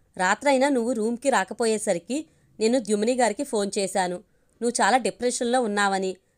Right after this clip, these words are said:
రాత్రి పన్నెండు గంటల వేళ సముద్రం వైపు నడుచుకుంటూ వెళ్ళావని చెప్పిందామె. నేను కంగారు పడి ఆఖరి రైలు పట్టుకుని ఇక్కడికి వచ్చాను.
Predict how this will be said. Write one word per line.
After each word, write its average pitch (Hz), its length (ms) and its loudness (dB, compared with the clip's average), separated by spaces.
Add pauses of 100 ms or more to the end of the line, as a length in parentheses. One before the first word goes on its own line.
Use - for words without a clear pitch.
(140)
రాత్రి 202 320 0
పన్నెండు 208 360 0 (120)
గంటల 202 260 2
వేళ 220 300 2
సముద్రం 208 480 -2
వైపు 202 220 0
నడుచుకుంటూ 202 580 -4
వెళ్ళావని 190 500 2
చెప్పిందామె. 180 680 -2 (520)
నేను 226 160 2
కంగారు 226 400 2
పడి 247 320 -2 (320)
ఆఖరి 214 300 0
రైలు 233 200 2
పట్టుకుని 220 420 -2
ఇక్కడికి 220 260 -2
వచ్చాను. 180 480 -2